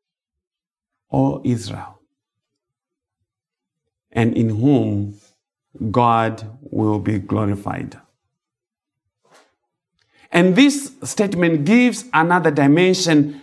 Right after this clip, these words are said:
actually the proper dimension to understand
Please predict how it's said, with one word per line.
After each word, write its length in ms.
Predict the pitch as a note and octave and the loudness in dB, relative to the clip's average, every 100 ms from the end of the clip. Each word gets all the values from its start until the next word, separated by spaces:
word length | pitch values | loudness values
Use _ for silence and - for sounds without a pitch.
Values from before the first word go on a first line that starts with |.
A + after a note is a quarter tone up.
| _ _ _ - | _ _ _ -2
actually 420 | G3+ G3+ F#3 F3+ | -2 0 0 0
the 140 | D#3 | -2
proper 1120 | D#3 - - C4+ C4+ C4+ C4+ G#3+ F3 D#3+ - - _ _ _ - | -4 -8 0 4 4 2 0 0 0 -2 -6 -20 _ _ _ -2
dimension 960 | D#3 D#3 D#3 E3 F#3 F#3 F#3 D#3 C#3+ | 0 2 2 4 4 2 0 2 2
to 140 | C#3 - | 2 0
understand 760 | D#3 D3 D3 E3+ C#3 A#2 A2 | 0 0 0 0 0 0 -2